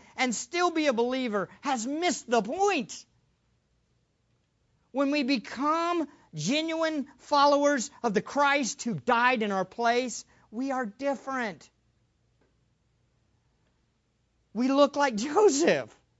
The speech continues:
Now, I admit, the closer we get to our Savior, the more we see how far we have to go, though.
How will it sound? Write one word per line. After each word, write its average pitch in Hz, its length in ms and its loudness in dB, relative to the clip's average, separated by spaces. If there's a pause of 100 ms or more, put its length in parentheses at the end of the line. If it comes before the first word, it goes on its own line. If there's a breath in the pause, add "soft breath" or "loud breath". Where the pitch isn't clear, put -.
(1040)
Now, 160 380 -2 (1300)
I 143 140 -6
admit, 123 480 -4 (1500)
the 156 120 -2
closer 254 920 0
we 170 200 -2
get 139 280 -2
to 151 160 -4
our 127 140 0
Savior, 117 500 -6 (800)
the 185 140 2
more 277 400 6
we 254 200 0
see 285 360 -2
how 226 220 0
far 262 380 -2
we 220 200 -4
have 240 280 -6
to 208 80 -6
go, 233 320 -2
though. 123 400 -6